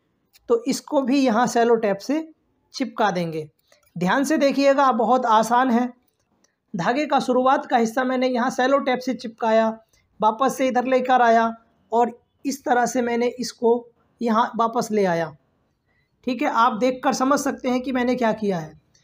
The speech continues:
फिर जहाँ से मुझे धागा बांधना स्टार्ट करना है, मैं वहाँ पर इस धागे को अपने हाथ से दबा लूँगा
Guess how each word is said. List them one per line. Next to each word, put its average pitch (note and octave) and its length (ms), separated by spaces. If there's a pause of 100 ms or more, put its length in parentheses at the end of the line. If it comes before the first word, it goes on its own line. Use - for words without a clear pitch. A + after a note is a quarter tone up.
(260)
फिर C4 140
जहाँ A3+ 300
से D#4 180
मुझे D4+ 280
धागा A3+ 380
बांधना A#3+ 360
स्टार्ट B3+ 360
करना A#3 300
है, A3+ 160 (380)
मैं A#3 120
वहाँ A3+ 260 (240)
पर B3 160
इस C4 180
धागे G#3+ 280
को A#3+ 180 (140)
अपने B3 260
हाथ G3+ 200
से - 200
दबा G#3+ 240
लूँगा B3 340